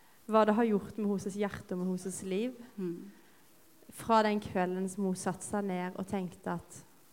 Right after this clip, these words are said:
Speaker 1: «nå vil jeg tilgi».
Speaker 2: Mm.
Speaker 1: For du er litt, du er litt, du er litt friere.
Speaker 2: Ja. Kjenner du selv, eller?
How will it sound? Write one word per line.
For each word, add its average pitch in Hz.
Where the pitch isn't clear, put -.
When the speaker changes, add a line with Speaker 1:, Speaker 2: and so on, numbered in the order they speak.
Speaker 1:
«nå 196
vil 185
jeg 180
tilgi». 180
Speaker 2:
Mm. 196
Speaker 1:
For -
du 240
er 247
litt, 226
du 240
er 240
litt, 240
du 240
er 339
litt 440
friere. 311
Speaker 2:
Ja. 480
Kjenner 208
du 240
selv, -
eller? 220